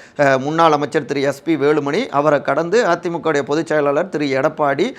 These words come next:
அவரு இங்க தீவிரம் காட்டுறாரு, அஹ், பர்சனலாகவே கோவையை. அடுத்து, அஹ், பா ஜ க, மிக முக்கியமாக திரு அண்ணாமலை, முன்னாள் தலைவர், அவங்க டீமும் கவனிக்கிறாங்க. இப்போ புதிதாக தாவேக்காவுடைய தலைவர் திரு விஜய், அவங்களும் இந்த மேற்கு மண்டலத்தை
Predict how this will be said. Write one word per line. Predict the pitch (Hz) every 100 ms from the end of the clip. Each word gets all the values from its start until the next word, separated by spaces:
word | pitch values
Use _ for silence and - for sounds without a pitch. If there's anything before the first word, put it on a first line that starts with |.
| -
அவரு | - 170 233
இங்க | 185 151
தீவிரம் | 151 160 156 135
காட்டுறாரு, | 123 123 - 135 131 139 - - -
அஹ், | 135 127
பர்சனலாகவே | 165 190 - 160 147 135 123 127 143 -
கோவையை. | 139 135 127 135 - - -
அடுத்து, | 131 180 202 202 196 202 - -
அஹ், | 143 139 127 123
பா | 117 143
ஜ | 160 160 135
க, | 135 -
மிக | 143 165 220
முக்கியமாக | 170 151 170 151 131 202 -
திரு | - 151 180 -
அண்ணாமலை, | 139 151 143 135 -
முன்னாள் | 135 143 147 123
தலைவர், | 127 135 135 -
அவங்க | 139 165
டீமும் | 147 135 127 190 247 -
கவனிக்கிறாங்க. | 135 147 - 131 131 135 139 - -
இப்போ | 175 190
புதிதாக | 143 175 220 196 151 139 190 - - -
தாவேக்காவுடைய | 165 175 156 143 135
தலைவர் | 135 139 151 -
திரு | 147 156 185 -
விஜய், | 139 147 135 104
அவங்களும் | 139 202 185 185
இந்த | 208
மேற்கு | 151 156 165 147
மண்டலத்தை | 143 127 113 151